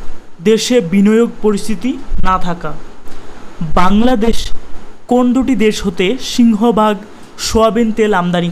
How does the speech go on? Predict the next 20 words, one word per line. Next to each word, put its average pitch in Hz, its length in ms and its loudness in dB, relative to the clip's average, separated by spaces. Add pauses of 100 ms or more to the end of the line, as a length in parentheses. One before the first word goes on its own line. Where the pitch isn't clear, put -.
করে? 151 180 -4 (920)
সঠিক 214 280 -2
উত্তরটি 220 300 -2
হচ্ছে 175 220 6 (320)
আর্জেন্টিনা 214 600 0 (280)
ও - 20 4 (200)
ব্রাজিল। 170 520 2 (1700)
বিশ্বব্যাংকের 240 720 2
মতে 226 240 2 (420)
বাংলাদেশের 208 680 2 (460)
মূল্যস্ফীতি 233 800 2 (760)
বাড়ার 185 320 2 (180)
কারণ 185 280 0 (240)
নয় 226 200 2 (100)
কোনটি? 170 340 -2 (1040)
সঠিক 220 300 0
উত্তরটি 233 280 -2
হচ্ছে 202 200 0 (140)
অপশন 190 280 0 (180)
ক, - 20 0